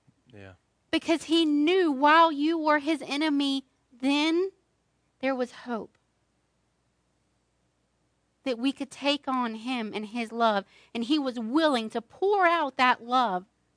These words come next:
Speaker 2: for you.
Speaker 1: Yeah.
Speaker 2: Mm. That's strong.
Speaker 1: Yeah, it's, you know, we could not, we were helpless. We could not help ourselves.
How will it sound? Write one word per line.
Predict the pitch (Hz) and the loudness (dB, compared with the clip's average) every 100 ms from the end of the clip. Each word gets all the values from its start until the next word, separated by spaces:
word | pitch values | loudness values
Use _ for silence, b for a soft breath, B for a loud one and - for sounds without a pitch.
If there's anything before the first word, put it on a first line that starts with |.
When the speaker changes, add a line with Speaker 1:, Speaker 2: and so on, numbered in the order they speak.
| _ | _
Speaker 2:
for | 254 | -8
you. | 233 226 208 170 - _ _ - | -6 -4 -6 -8 -14 _ _ -20
Speaker 1:
Yeah. | 98 90 _ _ _ _ _ _ _ _ _ _ _ _ _ _ _ _ _ _ _ _ _ | -20 -20 _ _ _ _ _ _ _ _ _ _ _ _ _ _ _ _ _ _ _ _ _
Speaker 2:
Mm. | 214 190 190 _ _ _ _ _ _ _ _ _ _ _ - | -16 -16 -18 _ _ _ _ _ _ _ _ _ _ _ -12
That's | 233 - | -10 -10
strong. | - 254 254 214 180 - _ _ _ _ _ _ _ _ _ _ _ _ _ 110 | -10 -4 -4 -4 -8 -16 _ _ _ _ _ _ _ _ _ _ _ _ _ -14
Speaker 1:
Yeah, | 120 123 | -12 -12
it's, | 113 - _ _ _ - | -16 -20 _ _ _ -18
you | 123 | -10
know, | 120 110 - 110 107 82 | -6 -8 -10 -20 -20 -16
we | 113 110 107 104 - | -12 -10 -10 -14 -16
could | - 113 | -12 -8
not, | 117 117 - | -8 -8 -10
we | 110 110 | -12 -10
were | 107 | -8
helpless. | 127 117 - 87 - | -8 -8 -10 -20 -20
We | 101 101 | -18 -18
could | _ 117 110 | _ -14 -10
not | 107 - | -12 -10
help | 117 113 110 | -10 -10 -10
ourselves. | 98 - 90 - - | -12 -14 -18 -18 -20